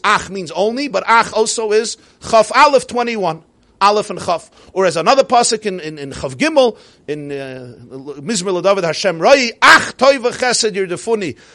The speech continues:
Kol Yemei Chayai, only good, but "Ach Tov Yisrael" means there's only good for the Jewish people. What's only?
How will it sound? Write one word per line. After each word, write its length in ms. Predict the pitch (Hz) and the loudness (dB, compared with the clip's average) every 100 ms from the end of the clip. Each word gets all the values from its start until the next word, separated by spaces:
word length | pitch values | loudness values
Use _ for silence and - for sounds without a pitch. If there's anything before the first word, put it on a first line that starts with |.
| _ | _
Kol 160 | - 220 | 4 4
Yemei 280 | 202 170 143 | 4 0 -4
Chayai, 500 | 202 240 294 302 269 _ _ | 2 4 4 0 -2 _ _
only 320 | 240 247 214 | 4 4 2
good, 320 | 151 254 311 180 | 0 2 2 0
but 140 | 196 | 2
"Ach 260 | 247 285 - | 6 4 4
Tov 180 | 262 240 | 2 2
Yisrael" 440 | 226 196 247 233 | 0 -4 -2 -2
means 160 | 226 180 | -4 -6
there's 160 | 190 214 | -4 4
only 340 | 294 285 240 | 4 4 -2
good 220 | 165 254 | -2 -4
for 80 | - | -2
the 100 | 180 | -6
Jewish 300 | 151 190 160 | -6 -6 -6
people. 220 | 240 208 | -8 -6
What's 200 | 185 220 - | -4 -4 0
only? 420 | 185 254 330 359 | 2 2 -4 -6